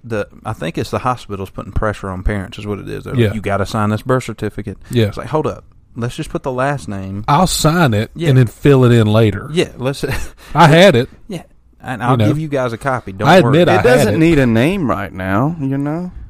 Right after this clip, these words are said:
Speaker 1: Yeah,
Speaker 2: Yeah,
Speaker 1: it's, it's
Speaker 2: everybody's
Speaker 1: called
Speaker 2: gonna be like,
Speaker 1: baby.
Speaker 2: "Oh, it, he's so cute," or "She's so lovable," or whatever.
Speaker 1: Yeah.
Speaker 2: You know, or "He's a fat one."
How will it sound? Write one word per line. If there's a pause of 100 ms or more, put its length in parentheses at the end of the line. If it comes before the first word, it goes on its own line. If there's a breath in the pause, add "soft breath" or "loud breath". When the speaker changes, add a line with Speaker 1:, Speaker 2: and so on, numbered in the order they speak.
Speaker 1:
Yeah,
Speaker 2:
Yeah,
Speaker 1:
it's,
it's
Speaker 2:
everybody's
Speaker 1:
called
Speaker 2:
gonna
be
like,
Speaker 1:
baby.
Speaker 2:
"Oh,
it,
he's
so
cute,"
or (200 soft breath)
"She's
so (100)
lovable,"
or
whatever. (220)
Speaker 1:
Yeah.
Speaker 2:
You
know,
or (540 soft breath)
"He's
a (360)
fat
one."